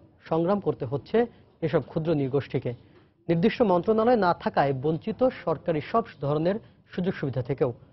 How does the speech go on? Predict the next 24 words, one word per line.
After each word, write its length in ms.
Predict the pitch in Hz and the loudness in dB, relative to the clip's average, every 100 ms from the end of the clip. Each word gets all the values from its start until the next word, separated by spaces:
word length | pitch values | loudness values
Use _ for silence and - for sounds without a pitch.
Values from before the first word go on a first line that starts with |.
| _ _ - | _ _ -2
এক্ষেত্রে 420 | 160 - 180 160 | 0 2 4 6
আইনের 400 | 151 170 202 233 | 6 4 4 2
সঠিক 500 | - 165 175 160 139 | 0 -2 -2 -4 -2
বাস্তবায়ন 480 | 143 - 180 156 147 | -4 -2 -2 -2 -2
সহ 360 | - 147 240 240 - _ _ | -4 0 -2 -2 -14 _ _
সরকারি 300 | 160 151 185 | -2 0 0
হস্তক্ষেপের 560 | 147 156 - 190 185 151 | 0 0 -4 -8 -4 -4
বিকল্প 340 | 143 165 151 | -2 -4 -2
নেই 220 | 147 160 202 | 0 2 2
বলে 160 | 185 | 0
মনে 200 | 135 131 | -2 -4
করেন 240 | 123 165 208 - - _ - | 0 0 -2 -10 -20 _ -4
বিশেষজ্ঞরা। 560 | 139 175 139 117 127 120 - _ _ _ | -2 -2 -4 -2 -4 -6 -16 _ _ _
টাঙ্গাইল 280 | 147 147 165 | -4 -2 -2
প্রতিনিধি 580 | 156 170 190 185 190 254 - | -2 -4 -2 0 2 0 0
কাদির 260 | 156 165 | 0 0
তালুকদারকে 600 | 160 160 160 143 160 - | -2 -4 -4 -4 -4 -4
সঙ্গে 300 | 151 147 143 | -4 -4 -2
নিয়ে 200 | 156 214 240 - _ _ - | 0 0 -2 -10 _ _ -6
সাইফুল 260 | 139 175 | -4 -4
ইসলামের 300 | 160 175 156 | -2 -2 -2
ক্যামেরায় 340 | 127 131 170 175 | -4 -2 0 -2
আরো 120 | 131 | -2
জানাচ্ছেন 440 | 131 127 - 139 | -4 -6 -6 -6